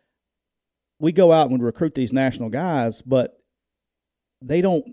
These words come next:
know what it means to lose to Auburn. Because if they lose to Auburn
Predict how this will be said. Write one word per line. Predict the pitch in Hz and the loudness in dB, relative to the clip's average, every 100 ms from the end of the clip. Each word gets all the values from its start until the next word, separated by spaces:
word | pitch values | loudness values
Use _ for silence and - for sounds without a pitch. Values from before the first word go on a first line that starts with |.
| - | -10
know | 135 147 175 | 0 4 4
what | 156 147 | 4 2
it | 123 | 2
means | 120 143 151 127 | 0 -2 0 -4
to | - | -4
lose | 113 135 120 | -2 0 0
to | 117 | -2
Auburn. | 117 117 - | 0 -2 -2
Because | 113 151 143 | -6 0 -2
if | 139 | 2
they | 170 | 0
lose | 247 226 220 - | 4 4 4 0
to | 117 | 0
Auburn | 139 170 120 110 120 | 4 4 4 -4 -6